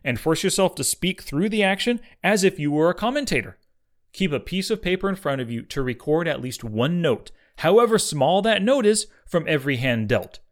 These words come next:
If you're playing live, take notes in your smartphone in Evernote. The goal behind this exercise is to train yourself to observe hands that you are not involved in and to pay attention to the action so you can learn a little something about each of your opponents.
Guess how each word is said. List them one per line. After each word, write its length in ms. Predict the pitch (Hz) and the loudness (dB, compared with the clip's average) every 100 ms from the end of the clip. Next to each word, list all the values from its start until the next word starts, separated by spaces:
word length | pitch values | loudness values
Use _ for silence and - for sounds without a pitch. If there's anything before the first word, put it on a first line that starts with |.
| _ _ _ | _ _ _
If 140 | 131 | 0
you're 80 | 147 | 2
playing 360 | - 180 151 127 | 2 4 4 4
live, 380 | 165 143 104 - - - | 4 4 2 -4 -18 -10
take 260 | - 156 175 | 0 0 2
notes 300 | 165 180 165 | -2 -4 -4
in 80 | |
your 100 | 143 | -6
smartphone 680 | 127 - 123 123 - 110 120 | -4 -2 0 0 0 0 0
in 80 | 160 | 0
Evernote. 480 | 240 254 123 - - _ _ _ _ _ _ _ _ | 0 0 -4 -6 -20 _ _ _ _ _ _ _ _
The 120 | - | 0
goal 200 | 139 196 | 4 4
behind 320 | 240 220 196 190 | 4 0 2 0
this 140 | - | 0
exercise 580 | 120 - - 104 104 - | -4 -4 -4 -2 -2 -4
is 120 | 135 | -6
to 80 | 110 | -6
train 280 | - 139 175 | -4 -4 -2
yourself 320 | 185 151 139 | -2 -2 -2
to 120 | - | -4
observe 340 | 113 104 135 180 | -2 0 0 0
hands 360 | 175 175 190 - - _ | -2 -2 -4 -8 -20 _
that 140 | - | -6
you 100 | 156 | -2
are 140 | 143 123 | -2 -2
not 360 | 117 127 - | 0 0 -2
involved 480 | 180 170 139 123 113 | -4 0 2 2 0
in 180 | 107 107 - _ | -2 -4 -12 _
and 200 | 135 156 | 0 2
to 80 | 160 | 0
pay 180 | 190 175 | -2 0
attention 440 | 151 139 135 147 | 2 0 -4 -6
to 100 | 131 | -8
the 180 | 127 120 | -8 -4
action 420 | 117 120 - 151 | -2 -4 -4 -6
so 160 | - 135 | -4 -4
you 120 | 131 | -4
can 200 | 123 107 | -6 -4
learn 180 | 113 143 | -2 -2
a 60 | 120 | -2
little 300 | - 214 269 | 2 0 0
something 420 | 254 247 240 240 - - | -2 0 0 -2 -8 -4
about 320 | 160 185 165 | 2 4 2
each 220 | 139 143 | -2 -2
of 100 | 131 | -2
your 200 | 110 107 | 0 2
opponents. 600 | 104 107 92 87 - - | 0 -2 -6 -8 -8 -8